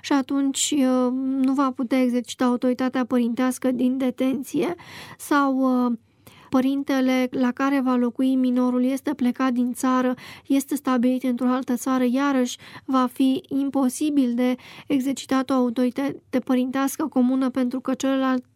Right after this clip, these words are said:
părinte care a rămas în țară nu ar avea cum să supravegheze de la distanță și atunci ar putea fi afectate interesele copilului și așa mai departe. Situațiile pot fi dintre cele mai diverse.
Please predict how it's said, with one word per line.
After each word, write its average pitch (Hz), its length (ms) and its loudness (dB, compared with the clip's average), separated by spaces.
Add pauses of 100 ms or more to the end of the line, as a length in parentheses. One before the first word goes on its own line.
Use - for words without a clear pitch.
(140)
părinte 269 380 0
care 262 240 0
a 247 100 2
rămas 269 380 0
în 277 160 -2
țară 269 400 0 (460)
nu 277 180 2
ar 269 100 2
avea 269 300 2
cum 277 180 -2
să 254 160 0
supravegheze 247 1040 2 (320)
de 269 140 2
la 247 160 2
distanță 254 520 -2
și 233 100 -2
atunci 262 300 -2
ar 254 120 2
putea 269 380 -2
fi 262 260 0 (600)
afectate 269 600 0
interesele 254 920 2
copilului 269 600 0
și 262 100 -6
așa 277 220 0
mai 254 220 2
departe. - 560 -4
Situațiile 285 640 0
pot 269 220 -4
fi - 100 -6
dintre 262 300 -2
cele 254 260 0
mai 240 180 0
diverse. 240 560 -4